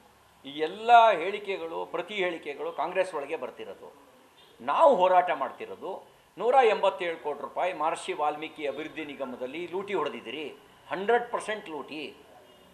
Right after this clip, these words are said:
ಬರೀ ಪರ್ಸೆಂಟೇಜ್ ಮೇಲೆ ನಿಮ್ಗೆ ವಿಶ್ವಾಸ ಇಲ್ಲ, ಇಡೀ ಇಡೀ ನುಂಗೋದ್ರೊಳಗೆ ನಿಮ್ಗೆ ವಿಶ್ವಾಸ.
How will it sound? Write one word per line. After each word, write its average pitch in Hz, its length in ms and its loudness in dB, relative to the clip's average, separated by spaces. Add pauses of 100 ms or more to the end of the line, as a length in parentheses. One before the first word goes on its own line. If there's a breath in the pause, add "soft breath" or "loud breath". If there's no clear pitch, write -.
(200)
ಬರೀ 180 160 2
ಪರ್ಸೆಂಟೇಜ್ 220 680 0
ಮೇಲೆ 220 180 0
ನಿಮ್ಗೆ 190 600 -4 (460)
ವಿಶ್ವಾಸ 202 420 6
ಇಲ್ಲ, 175 180 4
ಇಡೀ 180 340 0
ಇಡೀ 220 140 0
ನುಂಗೋದ್ರೊಳಗೆ 202 540 0
ನಿಮ್ಗೆ 165 180 -6
ವಿಶ್ವಾಸ. - 400 -4